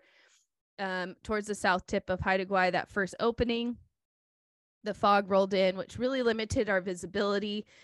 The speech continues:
Um, but we did go through a couple patches of good gatherings of, um, looked like mostly humpback whales.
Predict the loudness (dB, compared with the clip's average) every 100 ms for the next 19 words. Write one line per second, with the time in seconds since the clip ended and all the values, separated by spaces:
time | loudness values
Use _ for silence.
0 | -20 _ -8 -4 -2 2 4 4 2 -2
1 | -2 -2 0 0 0 0 0 -2 -4 -4
2 | -2 0 0 -6 -4 -4 -4 -2 -2 -4
3 | -6 0 2 2 -2 -4 -2 -4 -6 _
4 | -4 0 0 -2 -2 0 0 0 -2 -2
5 | -4 -4 -4 -2 -2 -2 -2 -2 -2 -4
6 | -8